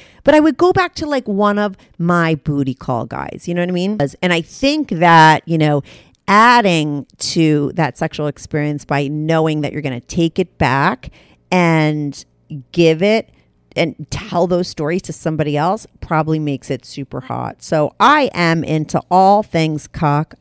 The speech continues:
I would totally be down for it. And I would set that up in my relationship. I don't think I would have an open, a, a, a monogamous relationship or be interested in one anymore.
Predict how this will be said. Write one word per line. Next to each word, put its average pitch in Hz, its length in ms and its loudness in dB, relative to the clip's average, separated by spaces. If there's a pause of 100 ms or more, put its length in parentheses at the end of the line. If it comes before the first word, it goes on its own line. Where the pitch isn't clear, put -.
I 156 160 4
would 151 280 0
totally 202 420 -2
be 180 120 -6
down 131 320 -4
for 139 160 -6
it. 135 320 -4
And 135 320 -6 (160)
I 151 260 0
would 165 400 -2 (440)
set - 320 -2
that 180 120 0
up 160 140 -2
in 156 100 -4
my 147 120 -4
relationship. 139 840 -6
I 151 80 -2
don't 170 320 -2
think 180 180 -8
I 151 80 0
would 156 120 -2
have 151 340 -2
an 202 180 -6
open, - 440 -4
a, 180 180 0
a, 175 260 0
a 165 120 -2
monogamous 170 920 -2
relationship 220 580 -6
or 185 120 -4
be 160 240 -10
interested 196 420 -8
in 220 180 -6
one 240 360 -4 (420)
anymore. 226 760 -2